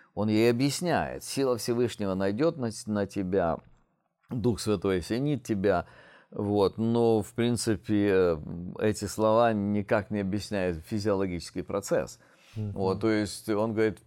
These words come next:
Speaker 1: "Чудо произойдет в тебе, и вот в тебе появится,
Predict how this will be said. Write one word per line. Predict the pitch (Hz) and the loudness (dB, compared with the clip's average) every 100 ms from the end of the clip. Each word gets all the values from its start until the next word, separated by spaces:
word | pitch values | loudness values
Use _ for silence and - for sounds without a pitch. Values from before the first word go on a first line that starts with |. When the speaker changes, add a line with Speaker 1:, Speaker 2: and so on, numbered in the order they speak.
| - | -6
Speaker 1:
"Чудо | 160 127 98 | 0 0 -2
произойдет | - 80 73 78 73 64 - - | -4 -8 -8 -10 -10 -12 -16 -20
в | |
тебе, | - 104 87 123 139 104 85 82 | -8 -6 -2 0 2 2 0 -2
и | |
вот | 82 85 - | -2 -4 -8
в | - | -6
тебе | 104 92 107 | -4 0 0
появится, | 95 95 95 92 87 80 - 82 | 2 2 2 2 0 -2 -2 -2